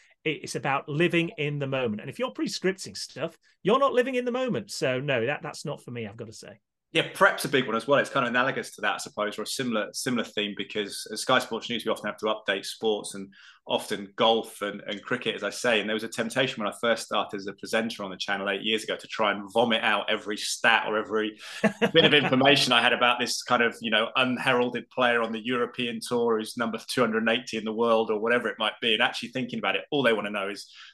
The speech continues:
Speaker 2: broadly speaking, who's at the top, where's Rory McIlroy, that's kind of it. But actually that prep is still valuable in a sense, but that's for
Speaker 1: Mm.
Speaker 2: you, not for the, the viewer or, or listener. Is that, is that a key message? The prep, as you mentioned, I think there is a,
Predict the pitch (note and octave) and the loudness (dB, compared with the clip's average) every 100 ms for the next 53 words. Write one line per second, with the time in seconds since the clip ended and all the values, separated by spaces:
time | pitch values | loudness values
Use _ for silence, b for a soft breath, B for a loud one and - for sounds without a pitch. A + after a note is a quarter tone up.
0 | B A#2+ B2+ A2 G2 - G2+ G#2 G#2+ A#2 | B 2 2 2 -2 -2 -2 -2 -4 -4
1 | G2 G2 - G2 - A2 A2 G#2 G2 G2 | -6 -10 -4 -4 0 2 2 0 -4 -2
2 | G2+ G2 G#2 G2 F#2+ - B B - A#2+ | -2 -2 -4 -6 -6 -10 B B 0 0
3 | - A2+ G#2+ G#2+ A#2 - A#2+ - C3 C3+ | 2 2 2 4 2 2 0 0 0 -2
4 | C3 - C#3 - B2+ - D#3 A#2 G#2 C#3 | -2 2 2 2 -8 -6 -6 -2 2 2
5 | C3 A#2 A2 A2+ - D3+ G#2+ - A2 A2+ | 4 0 0 -2 -2 -2 -2 -6 -4 -4
6 | - E3 A2 B2 A#2+ A2 A2 - - G2 | -4 -2 -2 -2 -2 -2 -6 -6 -8 -2
7 | G2+ A2 G#2+ G2+ G#2+ A2+ G#2+ G2+ G2+ - | -2 -4 -8 -8 -4 -2 -2 -2 -6 -10
8 | B B B G#2+ G#2 A#2+ - G#2+ - - | B B B -4 0 0 0 -6 -6 -6
9 | - E3 - C3+ - - - B2 A2+ - | -2 -2 -2 -2 0 -2 -2 -2 -2 -4
10 | G2+ - - - - A#2+ G#2+ A#2+ A2+ A2 | -6 -10 -8 0 0 0 -4 -2 -2 -4
11 | - G2 G#2 G2 G2+ G2+ G2+ | -8 -8 -10 -4 -2 -2 -2